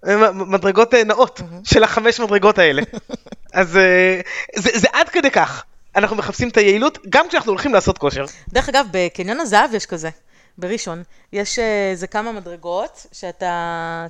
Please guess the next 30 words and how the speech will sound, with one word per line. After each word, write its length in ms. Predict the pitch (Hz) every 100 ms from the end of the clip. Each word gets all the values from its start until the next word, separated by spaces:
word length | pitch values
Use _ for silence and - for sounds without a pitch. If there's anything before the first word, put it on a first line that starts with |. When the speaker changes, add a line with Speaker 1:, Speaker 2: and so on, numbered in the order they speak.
| -
Speaker 2:
כאילו 200 | 240 233
עולה 280 | 190 220
בין 220 | 214 208 208
Speaker 1:
אה, 60 |
עם 100 | 185
מדרגות 380 | 175 190 202 214
נאות 280 | 208 220 220
של 120 | 214
הכמה 220 | - 214
מדרגות 340 | 208 202 220 262
Speaker 2:
לא, 60 |
Speaker 1:
האלה? 200 | 277 294
Speaker 2:
כן, 180 | 277 233
אז 120 | - 202
זהו, 180 | 208
יש, 200 | 233 302 -
יש 160 | 269
כמה, 220 | - 254 226
יש 240 | 254 -
כאילו, 420 | - 277 277 240
אה, 120 | 208
איזושהי 260 | 202 233 233
הפרדה 340 | 190 202 208
מפלסית 640 | 247 262 214 196 - 220 - 165
ב-, 60 | 175 175 170 170
באיזשהו 260 | 185 185 196
חלק 240 | 208 202
של 140 | - 170
הקומה 840 | 160 160 160 - - _ - 196
האחרונה, 560 | 208 - 175 165 160